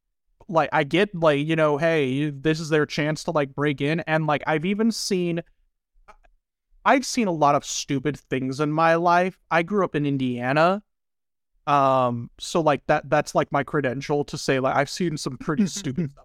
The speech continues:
Speaker 1: specifically Southern Indiana. I was on the border of Kentucky and Illinois.
Speaker 2: Yeah.
Speaker 1: It's the trifecta.
Speaker 2: You
Speaker 1: Like,
Speaker 2: could throw a
Speaker 1: tri-state.
Speaker 2: stone one way and be in Kentucky and a rock the other way and be in Illinois.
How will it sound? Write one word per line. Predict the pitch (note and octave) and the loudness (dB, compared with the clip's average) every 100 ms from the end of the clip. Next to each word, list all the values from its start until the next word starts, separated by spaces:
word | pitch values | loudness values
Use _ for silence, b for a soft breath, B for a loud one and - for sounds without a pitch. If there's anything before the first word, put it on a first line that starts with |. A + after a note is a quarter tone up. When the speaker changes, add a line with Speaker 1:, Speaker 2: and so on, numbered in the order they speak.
| _ | _
Speaker 1:
specifically | - - A#3+ D4+ C#4+ A#3+ G#3 | -20 -8 -2 0 -2 -2 -4
Southern | - - F#3 D#3+ D3 | -4 2 4 4 0
Indiana. | C#3 B2+ B2+ A2+ | -4 -4 -6 -6
I | C#3 F3+ | -2 -2
was | A#3 | 2
on | A3+ | 2
the | F#3 | 0
border | C#3+ D#3 D#3 C#3+ | 0 -2 0 0
of | C3 | 0
Kentucky | C#3+ B2+ C#3 - - C3+ - | -4 -4 -6 -8 -12 -16 -8
and | C3+ | -6
Illinois. | C#3 C3+ B2 A#2+ _ - | -6 -6 -6 -10 _ -4
Speaker 2:
Yeah. | A2 F#2+ D#2 - _ _ | -2 -2 -4 -14 _ _
Speaker 1:
It's | - | -8
the | F3 | -8
trifecta. | - E3+ D3 - C3 _ B2 | -2 0 0 2 0 _ -4
Speaker 2:
You | |
Speaker 1:
Like, | D3+ G3 | -4 0
Speaker 2:
could | A3+ | 0
throw | - E3 E3+ | 2 0 2
a | D#3+ | 2
Speaker 1:
tri-state. | C3+ D#3 C#3 | -2 -4 -4
Speaker 2:
stone | - C#3+ C#3 C#3 A#2+ | 2 2 4 2 2
one | A#2+ B2+ A2+ | 2 2 2
way | G#2+ G#2 | 0 0
and | G#2+ | -2
be | G#2+ | -4
in | G2+ | -4
Kentucky | G2 E2+ A2 G2 G#2 G#2 | -6 -6 -6 -4 -6 -2
and | G2+ G2+ | 0 0
a | F#2 | -2
rock | F2+ A2 A2+ - | 0 2 0 -2
the | A2+ | -4
other | G#2 G#2+ G#2+ | -2 0 -2
way | G2 | -2
and | F#2+ | -2
be | G2+ | -2
in | G2 | 0
Illinois. | F#2 F2+ - D#2+ | 0 -2 -6 -16